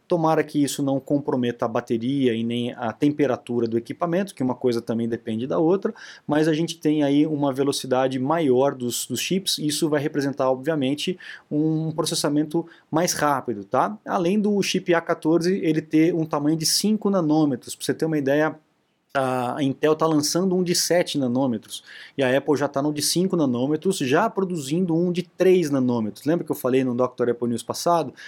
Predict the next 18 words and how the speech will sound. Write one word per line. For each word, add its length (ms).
É, 300
no, 280
em 80
alguns, 380
né, 240
já 120
faz 220
algum 220
tempinho, 400
de 80
três 420
nanômetros. 480
Então 320
a 140
T 200
S 220
M 100
C 360